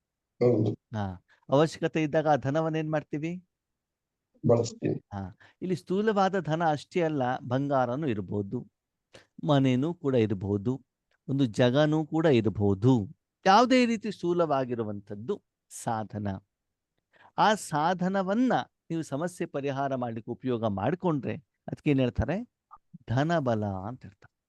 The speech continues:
Speaker 2: ಸರಿ, ನೆಕ್ಸ್ಟ್ ಬರ್ತದೆ ಜನಬಲ. ಜನಬಲ ಯಾವ್ದಲ್ಲಿ? ನಿಮಗೆ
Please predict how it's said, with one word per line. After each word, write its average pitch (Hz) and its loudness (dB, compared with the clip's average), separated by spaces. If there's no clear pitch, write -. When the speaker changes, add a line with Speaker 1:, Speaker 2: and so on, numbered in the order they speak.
Speaker 2:
ಸರಿ, - -10
ನೆಕ್ಸ್ಟ್ 175 4
ಬರ್ತದೆ 175 2
ಜನಬಲ. 127 2
ಜನಬಲ 156 -2
ಯಾವ್ದಲ್ಲಿ? 151 -4
ನಿಮಗೆ 123 0